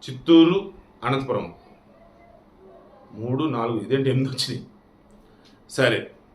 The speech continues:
ఇది విశాఖపట్నం తీసినట్టున్నారు వాళ్ళు. I think శ్రీకాకుళం, విజయనగరం and, ఆ, ప్రకాశం, కడప, కర్నూలు, చిత్తూరు, అనంతపురం, ఏడు జిల్లాలు అనుకుంటా. ఈ ఏడు జిల్లాలకు సంబంధించి ఒక్కో జిల్లాకి మూడు వందల కోట్లు.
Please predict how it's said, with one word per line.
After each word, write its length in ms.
ఇది 140
విశాఖపట్నం 520
తీసినట్టున్నారు 640
వాళ్ళు. 340
I 40
think 200
శ్రీకాకుళం, 520
విజయనగరం 580
and, 160
ఆ, 600
ప్రకాశం, 640
కడప, 260
కర్నూలు, 400
చిత్తూరు, 320
అనంతపురం, 380
ఏడు 140
జిల్లాలు 280
అనుకుంటా. 380
ఈ 120
ఏడు 120
జిల్లాలకు 300
సంబంధించి 840
ఒక్కో 240
జిల్లాకి 300
మూడు 200
వందల 160
కోట్లు. 540